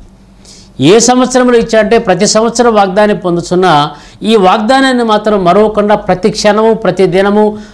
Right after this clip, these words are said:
దేవునితో మొరపెట్టుకున్నప్పుడల్లా కూడా ఈ వాగ్దానాన్ని జ్ఞాపకం చేస్తూ ఆయనకు మొరపెడుతున్నాను. ఎందుకనగా నా జీవితంలో మరణానికి సమీపించిన నన్ను ఈ వాగ్దానం ద్వారా బ్రతికించిన దేవుడు ఆయన ఉన్నాడు. భయంతోనూ, అదే రీతిలో అనేకమైన సమస్యలతోనూ,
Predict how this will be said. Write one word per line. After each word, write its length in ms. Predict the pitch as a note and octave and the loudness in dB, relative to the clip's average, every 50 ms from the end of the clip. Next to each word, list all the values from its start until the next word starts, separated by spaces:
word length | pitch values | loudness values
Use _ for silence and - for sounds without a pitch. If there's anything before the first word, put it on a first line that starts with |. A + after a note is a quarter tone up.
| - - - | -16 -6 -2
దేవునితో 420 | C#3 F3+ G#3+ A3 A3+ A3+ A3 A3+ | 0 0 2 2 2 0 0 0
మొరపెట్టుకున్నప్పుడల్లా 1120 | G3 E3 D#3 E3 F#3+ F#3 A3 A3 G#3+ A3 G#3 G#3+ G#3 G3+ F3+ E3 F#3 F3+ F#3 F#3+ G3+ A3 | 0 2 2 0 0 2 0 -2 -2 0 0 0 0 0 0 0 0 0 2 2 2 0
కూడా 200 | G#3+ A3 A3 G#3+ | 0 0 0 0
ఈ 100 | G#3 F3+ | 2 0
వాగ్దానాన్ని 600 | E3 D#3+ E3 F3 F3 E3 F#3 F#3+ F#3+ F#3+ F#3 F#3 | 2 2 0 0 0 0 0 0 0 0 -2 -2
జ్ఞాపకం 500 | E3 D3+ D#3 D#3 D#3+ E3 E3 - F3 E3+ - - | -2 -2 -2 0 -2 -2 -2 -4 -6 -6 -4 -4
చేస్తూ 200 | E3 D#3 D#3+ F#3 | -4 -4 -2 -2
ఆయనకు 200 | E3 D3+ D3+ C#3 | -2 -2 -2 -2
మొరపెడుతున్నాను. 720 | C#3+ C#3+ C#3+ C#3 B2+ C#3 B2+ A2+ A2 C3 A#2+ A2+ G#2+ G2 - - - - - | -2 -2 -2 -2 -2 -2 -4 -4 -2 -2 -2 0 -2 -2 -6 -12 -14 -6 -4
ఎందుకనగా 500 | D3+ D#3 D#3+ E3+ D#3+ D#3+ D#3 D3+ C3 - - - - - - | -2 0 0 2 2 2 2 0 0 -4 -8 -20 -18 -10 -6
నా 200 | B2 C3+ D#3 F3 | -2 0 0 0
జీవితంలో 520 | D#3+ E3 A3+ A#3 A3+ A#3+ A3+ A3 A3 A3 | 2 2 0 0 2 2 2 4 4 2
మరణానికి 640 | G#3 D#3+ C#3+ C#3+ D3 D#3+ F#3 G#3 G#3+ A#3 B3 B3 G#3+ | 2 0 0 0 2 2 2 2 2 2 0 0 0
సమీపించిన 580 | A3+ A3+ G#3+ G#3 G#3 G3 F3+ G3 G3+ F3+ G3 F#3 | 0 -2 -2 -2 -2 -4 -4 -6 -6 -4 -2 -2
నన్ను 460 | F3 E3 E3 E3 E3+ F#3 G#3+ A3+ - - - - - - | 0 0 2 2 2 2 2 0 -4 -10 -20 -20 -10 -2
ఈ 100 | - D#3 | 0 2
వాగ్దానం 600 | F3+ E3+ F3+ F#3+ A#3 A3+ A3 B3 B3+ B3 B3 A#3+ | 2 4 4 2 0 0 0 0 0 0 0 0
ద్వారా 160 | A3 A3+ G#3+ G3+ | 0 0 0 0
బ్రతికించిన 580 | E3 F3 F3 F3 G3+ F#3 G3+ G3 - F#3+ F#3 | 0 -2 -4 -4 -6 -8 -8 -6 -4 -2 -2
దేవుడు 560 | E3+ D3+ D#3 E3+ E3+ E3+ E3 D#3+ D#3 D#3 D#3 - - - - - | -2 0 2 2 4 4 4 4 2 2 0 -4 -16 -16 -8 -4
ఆయన 300 | C#3 C#3 D3 D3 D3 D3 | -2 0 0 2 2 2
ఉన్నాడు. 320 | C#3+ C#3+ D3 C#3+ B2+ G#2+ G#2+ - - - - - - | 4 4 4 4 2 0 -2 -8 -12 -20 -20 -12 -6
భయంతోనూ, 800 | A2+ C3 D3 F3 G3 G#3+ A3+ G#3 - A3+ A3 A3 A3+ A#3+ A#3+ A#3+ A3+ - - - - | -2 0 2 2 2 2 2 2 2 2 2 2 2 0 0 -2 -6 -12 -16 -8 -4
అదే 140 | D3 E3 G3+ | 0 0 2
రీతిలో 240 | G#3 G#3 G#3+ A3 G#3 | 2 2 2 2 2
అనేకమైన 500 | F3+ E3+ G3+ A3+ A3+ A3+ G#3 A3 G#3+ G#3+ | 2 2 2 0 0 0 0 -2 0 -2
సమస్యలతోనూ, 800 | - - G3 F#3 G#3+ - - A3 A3 G#3 A3 A3 A3 A3 A3+ A3+ | -2 -2 -2 -2 -2 -2 0 0 0 0 2 2 2 2 0 -2